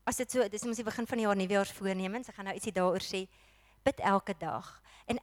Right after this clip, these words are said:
ek het gedink, probeer dit deel maak van jou stilte tyd, of probeer vir jou tyd uitsit om dit te doen. Want soos alle ander goeters, soos oefen en alle ander goeters, kom jy nie daarby uit as jy dit nie,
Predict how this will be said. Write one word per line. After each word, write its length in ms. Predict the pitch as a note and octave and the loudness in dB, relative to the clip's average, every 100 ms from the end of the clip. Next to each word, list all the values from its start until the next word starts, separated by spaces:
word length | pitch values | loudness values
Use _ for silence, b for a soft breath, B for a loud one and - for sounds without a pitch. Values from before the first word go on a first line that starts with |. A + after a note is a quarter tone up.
| C#4+ | -4
ek 140 | - | -2
het 120 | E4+ - | -4 -4
gedink, 380 | B3 F#3 F3 - | -4 -2 -4 -2
probeer 400 | A#3+ G3 A3+ C4 | -2 2 2 2
dit 80 | D#4 | 0
deel 220 | - F3+ F3+ | 2 2 4
maak 220 | F#3+ - | 4 2
van 140 | G#3+ G3+ | 0 0
jou 40 | |
stilte 360 | - - F#3+ A3 - | -2 -4 -4 -4 0
tyd, 300 | D4+ F#4+ - | 0 0 -2
of 60 | - | -2
probeer 320 | A#3 G3+ G#3+ | -2 0 -2
vir 160 | - | 0
jou 60 | A#3 - | -4 0
tyd 220 | G3 F#3+ - | -2 -2 -4
uitsit 340 | F#3 - G3+ F#3+ | -2 0 0 0
om 100 | F#3 | -2
dit 60 | - | -4
te 80 | E3+ | -2
doen. 140 | E3+ E3 F3 B B B B - | -2 -2 -8 B B B B -2
Want 220 | A#3 A#3 - | -2 2 4
soos 380 | D#4+ F4+ - - - | 4 2 0 -8 -2
alle 160 | C#4+ D#4 - | 2 2 2
ander 160 | A3 | 0
goeters, 380 | G3 - - F3 | -2 -4 -6 -8
soos 160 | - A3+ - | -6 -4 -4
oefen 380 | C#4 - C4+ B3+ - | -4 -2 -2 -2 -6
en 80 | A3 | -2
alle 160 | C4 C4 | 0 0
ander 160 | G#3 G3+ | -2 -4
goeters, 240 | F#3 F#3 - | -6 -8 -4
kom 220 | C4 B3 | -2 -2
jy 40 | B3 | -4
nie 40 | C4+ | -2
daarby 180 | G#3 G3 - | 0 -2 -2
uit 260 | F3 _ - | -8 _ -10
as 120 | G3 | -2
jy 80 | G3 | 0
dit 220 | F#3 - G#3 | -2 -4 -2
nie, 120 | G3+ | -2